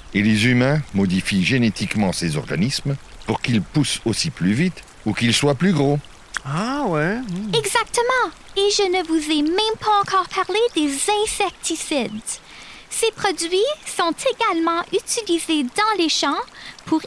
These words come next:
Speaker 3: éliminer la présence d'insectes néfastes aux récoltes, comme les sauterelles. Sauf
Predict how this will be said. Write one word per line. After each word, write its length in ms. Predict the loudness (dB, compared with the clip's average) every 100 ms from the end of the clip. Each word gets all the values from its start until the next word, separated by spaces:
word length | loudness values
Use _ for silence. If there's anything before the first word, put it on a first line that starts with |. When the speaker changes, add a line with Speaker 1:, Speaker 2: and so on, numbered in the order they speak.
| 0
Speaker 3:
éliminer 560 | 0 2 2 2 0 0
la 100 | -2
présence 560 | -2 -2 -2 0 0 0
d'insectes 760 | -2 -2 -2 -2 -2 -2 -4
néfastes 680 | -2 0 0 0 -2 -2 -2 0
aux 100 | 0
récoltes, 680 | 0 -4 -2 -2 -2 -8 -18 -20 -10 -4
comme 180 | -2 -2
les 160 | -2
sauterelles. 880 | -4 -6 -6 -4 -4 -2 0 -2 -2 -6 -12 -20 -20 -20 -20 -14
Sauf 400 | -6 0 2 0